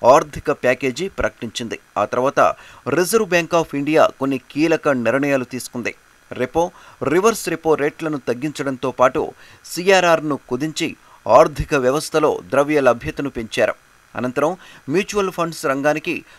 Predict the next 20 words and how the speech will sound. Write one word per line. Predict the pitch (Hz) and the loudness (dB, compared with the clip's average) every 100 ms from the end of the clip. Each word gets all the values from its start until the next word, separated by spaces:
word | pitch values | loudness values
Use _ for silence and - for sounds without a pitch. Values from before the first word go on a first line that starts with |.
| _ | _
యాభై | 113 120 165 151 165 | 2 6 6 6 0
వేల | 156 147 | 0 2
కోట్ల | 135 156 180 175 | 0 -2 -4 -2
రూపాయల | 165 - 151 143 | -6 -2 -2 0
మేర | 139 151 110 | 0 2 2
ప్యాకేజీ | - _ 123 135 139 131 | 0 _ -2 0 -6 -4
ప్రకటించారు. | 127 - 110 - 113 127 - - _ _ 120 | -6 -6 -8 -10 -6 -2 -2 -4 _ _ 0
తాజాగా | 120 139 139 175 | 0 0 0 0
మోదీ | 139 131 156 165 | 0 0 0 -2
సర్కార్ | - 139 165 135 143 - - - | -4 -2 4 2 2 -10 -20 -6
ఏకంగా | 123 165 180 165 175 202 | 0 0 0 -2 0 0
ఇరవై | 123 123 151 156 | -2 2 4 6
లక్షల | 143 - 151 | 4 -2 -4
కోట్ల | 139 - 156 - 165 | -4 0 0 0 -4
రూపాయల | 151 147 135 | -2 0 0
మేర | 123 139 135 143 - _ _ | 0 2 2 0 -12 _ _
ప్యాకేజీ | 120 139 156 139 139 | 4 4 2 -4 -4
ప్రకటించింది. | 131 120 - 135 117 123 - - _ - - - | -4 -4 -6 -10 -8 -8 -8 -12 _ -20 -20 -4
ఈ | 131 | -4
ప్యాకేజీలో | 135 127 147 165 139 156 139 | 2 2 4 -2 -2 2 2